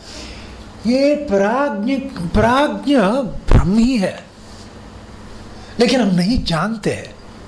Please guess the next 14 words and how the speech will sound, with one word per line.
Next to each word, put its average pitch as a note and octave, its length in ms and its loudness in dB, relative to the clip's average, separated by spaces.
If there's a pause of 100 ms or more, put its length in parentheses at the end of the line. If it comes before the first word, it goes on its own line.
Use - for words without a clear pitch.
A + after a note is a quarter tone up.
(440)
ये F3+ 60 2
यहाँ G3 240 2
पर - 280 0 (800)
बहुत B3+ 420 6
बड़ा A3+ 200 4
दोष G#3 280 4
उतना G3 260 2
ही F3+ 160 2
है, - 160 -10 (340)
मैं, D#3 80 2
हम F3 100 4
नहीं G3 240 4
जानते G#3+ 360 0
हैं, - 160 -6